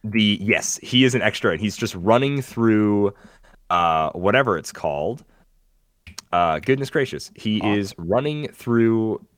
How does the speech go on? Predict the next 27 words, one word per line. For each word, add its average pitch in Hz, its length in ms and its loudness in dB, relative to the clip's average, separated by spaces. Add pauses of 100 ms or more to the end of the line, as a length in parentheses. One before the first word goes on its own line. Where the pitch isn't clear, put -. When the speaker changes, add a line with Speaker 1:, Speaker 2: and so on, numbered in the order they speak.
(140)
Speaker 1:
what 123 220 0
is 135 120 -4
it? 73 200 -8
What 101 140 0
is 139 100 -2
the 131 220 -4
city - 260 0
in 120 60 2
the 110 60 -2
clouds? 80 420 0
Is 92 80 -6
Bespin? 120 560 -4
It's 110 100 -6
Speaker 2:
Oh, 85 160 -2
Speaker 1:
not - 20 -6
Bespin. 85 540 -6
Speaker 2:
uh, 82 40 -4
Speaker 1:
It's, - 360 -8
uh, 82 300 0 (140)
Cloud 117 280 2
City, 92 420 -2
whatever 92 220 0
the 82 60 -6
heck 78 120 -4
it's 69 100 -14
called, 71 200 -6
right? 82 200 0